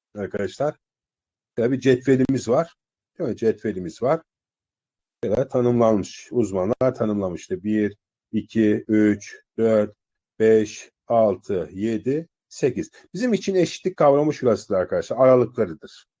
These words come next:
Yani buralar hepsi bir santimdir. Evet, bir santimdir arkadaşlar.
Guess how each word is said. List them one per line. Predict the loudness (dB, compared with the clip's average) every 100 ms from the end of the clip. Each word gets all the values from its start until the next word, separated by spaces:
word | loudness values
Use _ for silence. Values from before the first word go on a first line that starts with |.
| _ _ _ _ _ _ _ _ _ _ _ -12
Yani | -6
buralar | -2 0
hepsi | 0 -4 -6 -4
bir | -2
santimdir. | -4 -12 -16 -20 -20 -20 -20 _ _ _ _ _ _ _ _ _ _ _ _ _ _ -16
Evet, | -14 -14 _ -6
bir | -4 -4 -10 _
santimdir | -16 -12 -12 -8 -10 -10 _ -4 -4 -4 -8
arkadaşlar. | -10 -8 -8 -8 -8 -8